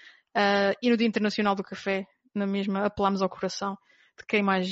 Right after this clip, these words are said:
eh, ama o café, que há muita gente apreciadora de café, isto é Portugal, afinal de contas. Ahm, depois o,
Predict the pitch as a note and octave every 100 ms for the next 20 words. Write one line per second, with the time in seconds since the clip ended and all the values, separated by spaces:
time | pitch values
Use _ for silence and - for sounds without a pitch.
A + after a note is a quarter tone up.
0 | F#3+ F3+ - - G#3 F#3+ - _ - -
1 | F#3+ - G3 G3 - _ _ _ - G3+
2 | G#3 F#3+ G3 G3 F#3+ F#3+ G3 G3 - G3
3 | G3+ G3+ G3+ - - G3 G3 - B3 G3+
4 | - G3+ G#3+ G#3+ - _ _ _ _ _
5 | _ G#3+ G#3+ G#3+ G#3+ G#3+ G#3 - B3 A#3+
6 | G#3 - - - G#3+ G3+ G3+ G3 G3 G3